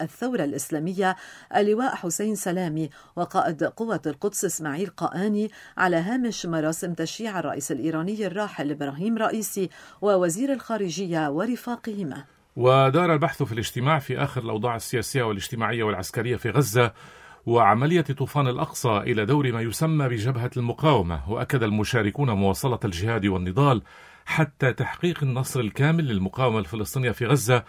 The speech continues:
Speaker 2: مع مشاركة كل الفصائل وجبهات المقاومة، كما جاء في بيان الوكالة الإيرانية.
Speaker 1: وفي جديد الميدانيات، استهدف حزب الله ثلاثة مبانٍ في مستوطنة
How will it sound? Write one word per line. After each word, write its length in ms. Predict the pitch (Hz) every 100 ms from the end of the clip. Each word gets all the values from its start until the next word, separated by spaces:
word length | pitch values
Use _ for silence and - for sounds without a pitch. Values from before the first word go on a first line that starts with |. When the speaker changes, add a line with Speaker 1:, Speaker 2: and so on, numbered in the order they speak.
| - - -
Speaker 2:
مع 220 | 127 127 131
مشاركة 640 | 110 131 135 143 143 135
كل 280 | 156 180 160
الفصائل 520 | 139 139 - 156 135
وجبهات 580 | 127 104 117 127 156 135
المقاومة، 640 | 127 131 175 135 95 95 - _ _ _
كما 340 | - 170 120 95
جاء 480 | 90 117 117 107 - - _
في 220 | - 139
بيان 380 | 123 127 123 120
الوكالة 580 | 113 107 104 - 113 107
الإيرانية. 640 | 104 156 151 123 - 87 - _ _ _
Speaker 1:
وفي 400 | 202 220 233 262
جديد 340 | 247 254 269 247
الميدانيات، 640 | 220 220 196 196 208 202
استهدف 440 | 165 - 196 180 180
حزب 380 | 170 175 156
الله 220 | 175 180 175
ثلاثة 380 | 165 170 170 160
مبانٍ 420 | 156 170 180 160
في 160 | - 156
مستوطنة 580 | 143 - 180 170 156